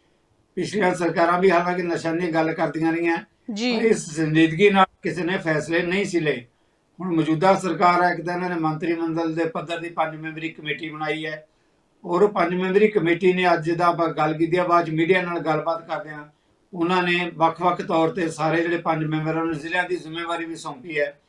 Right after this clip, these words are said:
Speaker 2: ਜੀ।
Speaker 1: ਕਿ ਕੌਣ ਮੈਂਬਰ ਕਿਸ ਜ਼ਿਲ੍ਹੇ 'ਚ ਜਾਏਗਾ, ਕੌਣ ਮੈਂਬਰ ਕਿਸ ਜ਼ਿਲ੍ਹੇ 'ਚ ਜਾਏਗਾ।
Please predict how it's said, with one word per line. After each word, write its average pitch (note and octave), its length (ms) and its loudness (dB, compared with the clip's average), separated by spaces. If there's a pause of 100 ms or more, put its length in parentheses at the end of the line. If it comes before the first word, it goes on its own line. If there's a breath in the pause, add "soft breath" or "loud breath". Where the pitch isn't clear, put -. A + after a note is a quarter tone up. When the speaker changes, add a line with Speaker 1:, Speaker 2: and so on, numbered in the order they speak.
(180)
Speaker 2:
ਜੀ। B3+ 200 0
Speaker 1:
ਕਿ G#3 60 -4
ਕੌਣ F3+ 320 0
ਮੈਂਬਰ E3 380 2
ਕਿਸ E3 280 0
ਜ਼ਿਲ੍ਹੇ E3 400 -2
'ਚ D#3 80 -12
ਜਾਏਗਾ, D#3+ 380 2
ਕੌਣ E3 300 -6
ਮੈਂਬਰ D#3 300 -10
ਕਿਸ E3 240 -10
ਜ਼ਿਲ੍ਹੇ E3 240 -4
'ਚ D#3 40 -12
ਜਾਏਗਾ। D3+ 500 -2